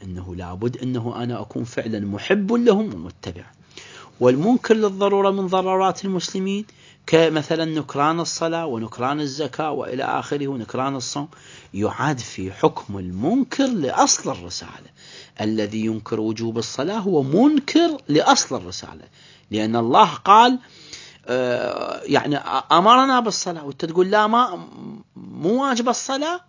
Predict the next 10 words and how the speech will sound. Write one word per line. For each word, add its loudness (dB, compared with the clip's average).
معناته -14
أنت -12
منكر -4
لكلام -10
الله. -14
الله 0
أمرنا 2
بحب 2
أهل -2
البيت، -12